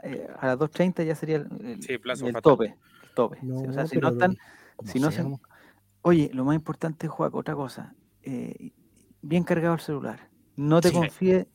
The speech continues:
Speaker 1: de lo, de los
Speaker 3: No.
Speaker 1: U S B de los buses, no te lo conf-, no te
Speaker 3: No.
Speaker 1: confíes, porque puede ser que te toque el asiento que no tenga carga.
Speaker 3: No, si lo, lo compré, lo compré,
Speaker 1: Cien por
Speaker 3: compré el
Speaker 1: ciento.
Speaker 3: de, ah, ya.
Speaker 1: Cien por ciento el tiro. O sea, te subes al bus con un noventa y ocho por ciento, noventa y siete por ciento.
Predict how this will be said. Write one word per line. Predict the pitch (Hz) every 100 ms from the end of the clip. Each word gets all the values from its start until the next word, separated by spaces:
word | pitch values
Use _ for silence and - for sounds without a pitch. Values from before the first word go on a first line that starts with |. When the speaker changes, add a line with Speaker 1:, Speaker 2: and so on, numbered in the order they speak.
| _
Speaker 1:
de | 143 156
lo, | 156 160
de | - 147
los | 143
Speaker 3:
No. | 147
Speaker 1:
U | 156
S | 160
B | 156
de | 156
los | 156
buses, | 143 131 131
no | 139
te | 165
lo | 175
conf-, | 160 151
no | - 170
te | 190
Speaker 3:
No. | 190
Speaker 1:
confíes, | 113 110 110 - _ _ _ _ _
porque | - 131 131 - _
puede | 175 175
ser | 180
que |
te | 170
toque | 170 175 180
el | 151
asiento | 147 - 170 170 - - -
que | 151
no | 147
tenga | 165 165 156
carga. | 131 107 - - _ -
Speaker 3:
No, | 135
si | 147
lo, | 131 -
lo | 135
compré, | 117 - 139 -
lo | 120
compré, | 113 127 151
Speaker 1:
Cien | 175
por | 151
Speaker 3:
compré | 165 156
el | 156
Speaker 1:
ciento. | 156 147
Speaker 3:
de, | 143
ah, | - 127
ya. | 113 - _ _ _ _ _
Speaker 1:
Cien | - 180 -
por | 175
ciento | - 101 - -
el | -
tiro. | - -
O |
sea, | - 135
te | - - -
subes | 220 233 202
al | 190
bus | 202 -
con | 170
un | 170 165 151 170
noventa | 151 139 139 -
y | 139
ocho | 208 214
por | 156
ciento, | - 180 165
noventa | 143 127
y | 139
siete | 160
por | 139
ciento. | 127 120